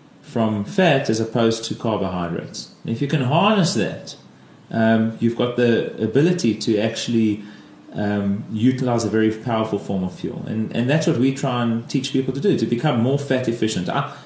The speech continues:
I call it actually minimalistic fueling in a way, but to become a more fat efficient athlete will definitely benefit you in endurance sport. Obviously, during exercise, or especially during racing or high intensity exercise,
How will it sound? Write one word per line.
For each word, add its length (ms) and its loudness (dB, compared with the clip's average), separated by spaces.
I 120 -2
call 260 6
it 120 4
actually 320 2
minimalistic 680 4
fueling 360 2
in 80 4
a 80 2
way, 340 0
but 160 2
to 100 2
become 300 0
a 60 2
more 260 4
fat 240 2
efficient 380 0
athlete 600 2
will 180 2
definitely 480 2
benefit 460 0
you 80 0
in 60 -2
endurance 400 -2
sport. 400 -6
Obviously, 500 4
during 640 2
exercise, 640 0
or 360 0
especially 400 0
during 240 0
racing 400 2
or 80 0
high 200 0
intensity 360 -2
exercise, 540 0